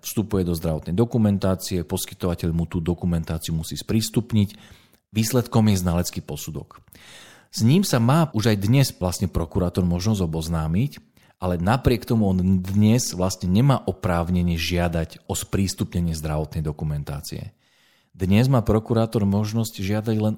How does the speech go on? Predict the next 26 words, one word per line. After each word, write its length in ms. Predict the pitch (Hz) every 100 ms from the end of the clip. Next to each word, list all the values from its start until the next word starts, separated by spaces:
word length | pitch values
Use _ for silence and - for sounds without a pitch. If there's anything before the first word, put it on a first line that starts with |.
| -
o 80 | 104
výpis 560 | 101 117 120 92 82
zo 220 | - 85 80
zdravotnej 480 | 82 82 82 87
dokumentácie, 720 | 78 78 82 80 78 80 - 90
čo 160 | 113
je 320 | 110 107 107 - _ _ _ _ _ -
naozaj, 320 | 101 117 113
že 160 | 92 87 101
zjednodušená 640 | 113 113 110 123 110 101
chronológia 720 | - 104 107 104 101 104 98
poskytovania 720 | 90 90 - 101 - 92 92
starostlivosti 800 | 85 - 85 82 87 82 - -
pacientovi. 640 | - 73 - 76 76 76 73 - - - -
No 40 |
a 60 | 104 76 - _ _
vláda 400 | - 101 143 185
vlastne, 640 | 127 110 113 113 104 92 -
e, 80 | -
argumentuje, 880 | 85 87 87 82 90 87 85 98 127 151
že 200 | 123 113 110 110 - - - - _
je 300 | 107 143 185 151
vhodné, 720 | 110 127 147 147 147 143 139
aby 240 | - 107
prokurátor 800 | 104 131 131 131 120 120 117 107
pri 400 | 101 101 95 92